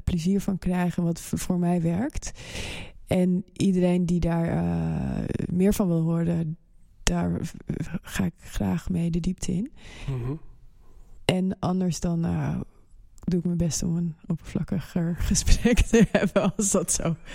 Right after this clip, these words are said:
Speaker 1: ja,
Speaker 2: Ja.
Speaker 1: als dat passend is. <laughs>
Speaker 2: Ja, want waar we het, eh, hiervoor ook eventjes over hadden, van, eh, je noemt het nu oppervlakkig en ik, en ik, en ik snap,
Speaker 1: Ja,
Speaker 2: ik
Speaker 1: dat
Speaker 2: sna-, ik
Speaker 1: is, eh,
Speaker 2: snap daarin je woordkeuze.
Speaker 1: <laughs>
Speaker 2: Ehm, maar, ehm, ja, wat, wat ik een heel leuk, eh, verhaaltje vind, wat ik, eh,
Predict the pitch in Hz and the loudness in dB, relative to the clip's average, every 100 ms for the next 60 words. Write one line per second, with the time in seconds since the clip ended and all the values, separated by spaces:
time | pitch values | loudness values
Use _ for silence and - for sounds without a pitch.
0 | - - 165 165 147 131 113 185 - 185 | -14 -8 -2 0 2 2 2 0 0 0
1 | 180 170 - 156 151 - - 190 - - | 0 -2 -2 -2 -2 -2 0 0 0 2
2 | 127 123 127 131 139 - 131 127 131 123 | 4 4 2 2 2 0 0 2 0 0
3 | - 123 123 139 120 - 123 120 110 117 | 0 2 2 0 -2 -2 -2 -2 -2 -2
4 | 107 120 - 117 120 113 117 123 123 127 | -2 -2 -4 -2 0 -2 -2 -2 -2 -2
5 | 117 120 120 110 120 - 117 - 123 117 | -2 -2 -2 -4 -4 0 0 -2 -4 -2
6 | 113 - - 117 113 123 113 - 135 - | -2 -6 -6 -6 -4 -4 -4 -2 2 4
7 | 202 202 214 - - 214 151 147 135 131 | 6 6 4 4 2 2 2 2 2 4
8 | 123 113 131 139 - 107 135 143 208 185 | 2 2 0 0 2 2 2 0 0 -2
9 | - 185 - - 269 - - 120 113 113 | -2 -6 -6 -8 -6 -6 -2 2 4 2
10 | 113 120 117 113 117 117 117 110 110 113 | 0 0 2 2 2 2 0 0 0 -4
11 | - - - - - - - 131 107 110 | -8 -16 -20 -20 -20 -12 -2 2 2 0
12 | - 127 123 127 131 131 131 131 151 143 | -2 -2 -2 -2 -2 -2 0 0 2 0
13 | 139 - 123 117 127 127 139 - - 127 | 0 0 -2 -2 -2 -2 -2 -4 -2 -2
14 | 120 120 - - 120 110 | -2 -4 -6 -4 -2 -2